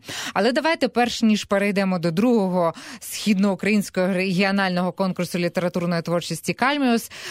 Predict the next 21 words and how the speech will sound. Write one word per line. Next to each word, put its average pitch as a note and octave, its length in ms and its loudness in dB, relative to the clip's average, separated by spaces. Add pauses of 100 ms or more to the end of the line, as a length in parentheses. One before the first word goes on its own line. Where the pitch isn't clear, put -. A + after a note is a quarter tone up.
(120)
е, F3 220 2 (120)
під-, F3+ 360 -2
е, F3+ 200 0
п-, F#3 340 -4
згадаємо A#3 840 2
про A3 400 4
переможців G3 720 0
першого D#3 560 -2
конкурсу C4 540 -2
і F#3+ 180 -4
що C#4+ 380 0 (340)
цей A#3 280 4
перший, E3+ 760 0 (240)
е, E3+ 240 4
конкурс A3+ 540 2
виявив, D3 540 0
які, C#3+ 260 -2
можливо, F3+ 400 0
тенденції, F#3+ 800 0
яких D#3 320 -2
зірок? E3 640 0